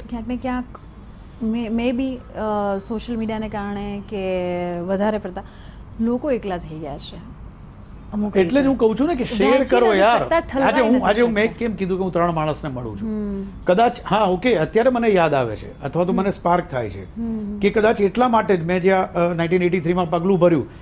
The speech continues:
Speaker 2: એના પછી મને લાગ્યું હશે કે દેવાંગ તારે મળવું જોઈએ.
Speaker 1: હમ.
Speaker 2: So એટલે જ મારી આદત બની ગઈ છે.
Speaker 1: હમ.
Speaker 2: અને હું રોજ ત્રણ જણાને મળું છું.
Speaker 1: એટલે somewhat એવું કહી શકે કે તમે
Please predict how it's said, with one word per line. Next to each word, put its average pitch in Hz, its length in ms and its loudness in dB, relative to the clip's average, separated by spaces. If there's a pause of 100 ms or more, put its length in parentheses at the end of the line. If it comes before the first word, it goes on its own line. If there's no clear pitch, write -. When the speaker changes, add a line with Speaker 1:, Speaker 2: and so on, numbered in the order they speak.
(160)
Speaker 2:
એના 202 160 4
પછી 196 220 2
મને 214 200 2
લાગ્યું 180 400 4
હશે 151 140 2
કે 147 80 -2
દેવાંગ 165 240 0
તારે 175 140 4
મળવું 170 320 4
જોઈએ. 107 280 -4 (100)
Speaker 1:
હમ. 214 260 -4
Speaker 2:
So 202 120 2
એટલે 196 180 2
જ - 20 -2
મારી 247 220 2
આદત 233 220 4
બની 202 240 0
ગઈ 170 160 0
છે. 165 220 -8
Speaker 1:
હમ. 208 360 -4
Speaker 2:
અને 175 100 2
હું 220 80 4
રોજ 247 160 4
ત્રણ 240 180 2
જણાને 226 280 2
મળું 190 320 2
છું. - 360 -8 (720)
Speaker 1:
એટલે 311 140 2 (100)
somewhat 294 320 0
એવું 302 160 2
કહી 320 180 0
શકે 302 280 0
કે 277 80 -2
તમે 277 420 -2